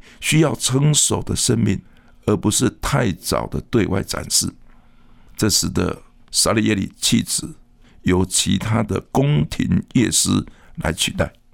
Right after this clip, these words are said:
离去前，萨利耶里对他的学生祝福：“你在四章中学习音乐，将如同波涛中行船。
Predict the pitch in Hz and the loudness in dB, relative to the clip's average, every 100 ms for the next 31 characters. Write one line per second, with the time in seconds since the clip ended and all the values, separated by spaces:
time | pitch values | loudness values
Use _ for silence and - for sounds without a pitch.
0 | - _ - _ _ _ _ _ - 123 | -20 _ -20 _ _ _ _ _ -4 0
1 | 156 190 - - - - - - - - | 2 2 0 -2 -4 -10 -16 -20 -20 -4
2 | - - 90 95 85 85 - - - - | 0 0 0 0 0 -2 -8 -20 -20 -20
3 | - 117 101 92 90 - 80 87 87 - | -4 0 0 2 0 0 -2 0 -2 -2
4 | 80 - - - - - - - - - | -4 -6 -10 -14 -18 -20 -20 -20 -20 -20
5 | - - 117 156 151 - - 160 139 131 | -16 -2 2 2 2 2 0 -2 -2 -2
6 | 131 135 139 - - 110 98 - 104 120 | 0 0 0 0 -2 0 -2 2 4 4
7 | 117 - - - - - - - - 139 | 2 -2 -10 -20 -20 -20 -20 -18 -4 0
8 | 139 123 127 151 131 98 110 - _ - | 0 0 2 2 2 0 0 -4 _ -2
9 | - 143 139 131 123 127 123 120 - 95 | 2 2 2 0 0 0 0 -2 0 0
10 | - - - | 0 -4 -8